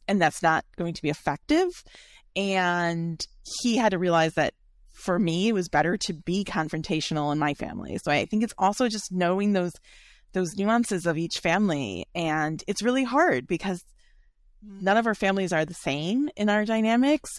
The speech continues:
and they change over time. Um,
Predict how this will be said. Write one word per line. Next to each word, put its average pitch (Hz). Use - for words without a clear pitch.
and 185
they 180
change 180
over 175
time. 190
Um, 165